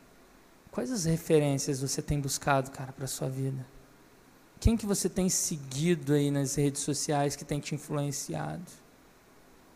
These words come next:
Onde está a sua identidade?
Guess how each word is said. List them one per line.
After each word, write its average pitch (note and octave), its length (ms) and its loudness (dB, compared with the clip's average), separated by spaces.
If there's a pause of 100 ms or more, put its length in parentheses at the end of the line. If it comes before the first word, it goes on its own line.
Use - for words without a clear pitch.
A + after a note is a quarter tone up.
(1040)
Onde G3 120 0
está - 200 2
a G3 40 6
sua E3 160 0
identidade? D3 800 0